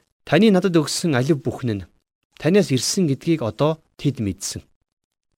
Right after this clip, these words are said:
Учир нь таны надад өгсөн үгсийг өг өг би тэдэнд өгсөн.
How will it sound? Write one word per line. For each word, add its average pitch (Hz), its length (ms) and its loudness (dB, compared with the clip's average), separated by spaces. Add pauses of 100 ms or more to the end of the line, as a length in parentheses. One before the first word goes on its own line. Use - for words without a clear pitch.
(360)
Учир 170 260 -4
нь 165 80 -2
таны 151 300 2
надад 143 180 -2
өгсөн 123 460 -4
үгсийг - 480 -8
өг - 0 -
өг - 20 -20 (240)
би 147 140 2
тэдэнд 113 400 -6
өгсөн. - 260 -12